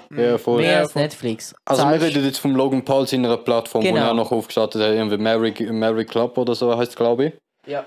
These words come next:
Speaker 1: Ja.
Speaker 2: Ähm, und eben, er macht ja halt basically, wie du vorher erklärt hast, wie, wie, wie Telltale sagt,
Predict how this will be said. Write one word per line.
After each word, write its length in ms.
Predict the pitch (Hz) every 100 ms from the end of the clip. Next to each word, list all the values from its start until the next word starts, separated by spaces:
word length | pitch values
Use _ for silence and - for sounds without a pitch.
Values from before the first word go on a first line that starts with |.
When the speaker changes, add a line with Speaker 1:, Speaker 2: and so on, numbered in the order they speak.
| - 165
Speaker 1:
Ja. 280 | 160 160 170
Speaker 2:
Ähm, 500 | 117 120 117 117 117 -
und 500 | 113 113 117 113 113
eben, 180 | 135 127
er 220 | 117 139
macht 260 | 156 156
ja 140 | 143 135
halt 180 | 131 131
basically, 480 | 143 139 127 139 123
wie 100 | 123
du 120 | 123
vorher 220 | 120 123
erklärt 280 | 120 127 127
hast, 100 | 117
wie, 240 | 123 117
wie, 260 | 113 120 117
wie 100 | 117
Telltale 540 | - 131 127 131 123 110
sagt, 400 | 117 117 113